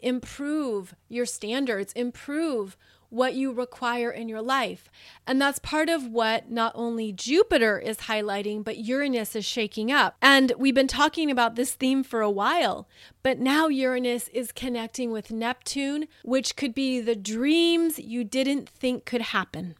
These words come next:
The dreams that you were like, "Nah, it's not possible. Eh, I don't know about that. Not likely. I don't see it." And then here comes your crazy uncle who's like, "Actually, you know what? I know exactly what to do. Let's get in my DeLorean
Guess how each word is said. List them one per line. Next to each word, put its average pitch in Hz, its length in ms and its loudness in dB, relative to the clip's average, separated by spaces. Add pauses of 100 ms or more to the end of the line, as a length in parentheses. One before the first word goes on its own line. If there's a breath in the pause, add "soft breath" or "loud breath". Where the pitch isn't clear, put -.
(160)
The 233 140 8
dreams 320 680 6 (280 loud breath)
that 240 240 6
you 254 500 2 (220 soft breath)
were 233 100 0
like, 240 220 2
"Nah, 247 500 0
it's - 180 -6
not 220 200 0
possible. 208 720 -4
Eh, 262 460 -2
I 240 120 2
don't 233 140 -2
know 196 140 -2
about 185 300 -4
that. 190 300 -2
Not 240 300 0
likely. 196 540 -6
I 220 160 -4
don't 220 240 -4
see 185 260 -8
it." - 240 -14 (540)
And 233 200 -2
then 220 120 0
here 254 360 4
comes 254 640 0
your 226 180 -2
crazy 254 540 -2
uncle 220 640 -4 (200)
who's 220 280 -6
like, 214 340 -2 (120)
"Actually, 262 540 -2
you 277 180 -2
know 214 200 -4
what? 196 440 -4 (240)
I 226 80 2
know 226 160 4
exactly 214 520 0
what 226 220 2
to 247 140 -4
do. 214 240 -2
Let's 208 240 -4
get 226 160 0
in 220 100 -2
my 208 180 -2
DeLorean 196 800 -6